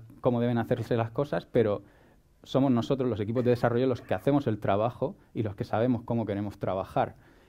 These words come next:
Y, es, y esas, esas políticas van en contra de la autoorganización,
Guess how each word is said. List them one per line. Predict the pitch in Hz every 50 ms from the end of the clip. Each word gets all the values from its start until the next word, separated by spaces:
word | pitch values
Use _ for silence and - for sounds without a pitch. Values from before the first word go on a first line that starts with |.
| _ _
Y, | - - 98
es, | 101 98 - -
y | 120 107 101 101
esas, | 98 95 - 104 101 - - -
esas | - - - 120 117 113 113 -
políticas | - - 120 113 123 123 127 120 131 127
van | 117 110 110 113 113
en | 110 104 101 95
contra | - 123 131 127 - 151 139
de | 127 110
la | 107 98
autoorganización, | 98 104 95 104 101 95 92 101 98 90 - 98 87 - - 123 120 104 98